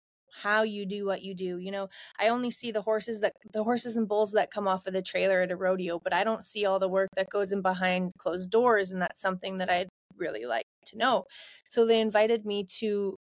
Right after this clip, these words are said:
uh, their ranch in Lac La Biche, um,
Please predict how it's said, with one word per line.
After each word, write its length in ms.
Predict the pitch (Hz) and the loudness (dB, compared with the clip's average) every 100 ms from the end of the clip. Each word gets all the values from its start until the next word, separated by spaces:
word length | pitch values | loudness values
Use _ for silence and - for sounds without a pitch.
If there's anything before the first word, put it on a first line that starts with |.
| - | -12
uh, 280 | 190 180 180 | -8 -6 -2
their 220 | 208 202 | 0 2
ranch 420 | 202 214 196 - | 2 2 0 -4
in 60 | 202 | -4
Lac 220 | 185 185 | -4 -4
La 80 | 196 | -2
Biche, 420 | 190 190 - - - _ _ - | 0 0 -2 -10 -14 _ _ -8
um, 360 | - 71 214 | -6 -6 -10